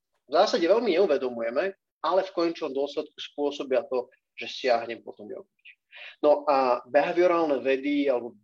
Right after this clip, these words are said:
behaviorálna ekonómia, a pre mňa je taký nádherný mix psychológie, rôznych kognitívnych vied, a priam až neurovied, ekonómie. A tento mix sa práve sústredí na to,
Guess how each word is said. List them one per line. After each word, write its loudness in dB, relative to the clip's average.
behaviorálna -4
ekonómia, -2
a 2
pre -2
mňa 2
je -12
taký -4
nádherný -6
mix -6
psychológie, 0
rôznych -8
kognitívnych -2
vied, -8
a 2
priam 0
až -2
neurovied, 2
ekonómie. -2
A -18
tento -2
mix 0
sa 2
práve 2
sústredí -6
na -2
to, -10